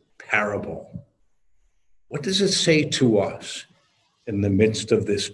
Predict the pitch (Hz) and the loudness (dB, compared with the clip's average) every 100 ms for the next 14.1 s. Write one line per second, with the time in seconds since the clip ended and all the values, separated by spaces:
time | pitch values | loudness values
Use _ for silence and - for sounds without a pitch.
0 | - - 135 120 110 104 107 - - 107 | -14 -2 0 2 0 0 -4 -8 -4 -2
1 | 127 156 - - - _ _ _ _ _ | -2 -4 -8 -20 -20 _ _ _ _ _
2 | _ _ _ _ _ _ _ _ _ - | _ _ _ _ _ _ _ _ _ -8
3 | 143 156 175 170 - 151 147 139 135 - | 0 4 6 4 4 4 6 6 6 4
4 | 127 113 - - 143 139 127 113 110 127 | 2 0 -4 -2 2 6 6 6 4 4
5 | 131 90 - - _ _ _ _ _ _ | 4 2 -4 -18 _ _ _ _ _ _
6 | _ _ _ - 113 - 147 139 - 131 | _ _ _ -8 -8 -2 0 0 2 2
7 | 117 120 120 107 110 - - - _ _ | 2 0 -4 -4 -6 -10 -12 -14 _ _
8 | _ _ - 120 117 123 110 110 104 110 | _ _ -2 0 2 2 2 4 4 4
9 | 131 131 131 - 117 - - 101 - 123 | 4 4 4 4 2 0 -4 -6 -2 2
10 | 139 135 135 135 - - _ _ _ _ | 2 2 0 -2 -8 -14 _ _ _ _
11 | - 110 101 - - 104 160 - - - | -10 -8 -8 -8 -4 -2 -4 -8 -12 -20
12 | - _ _ _ _ _ _ _ _ _ | -20 _ _ _ _ _ _ _ _ _
13 | - 110 110 147 139 139 127 143 - - | -8 -8 -4 -4 -2 -2 -4 -6 -8 -8
14 | - | -12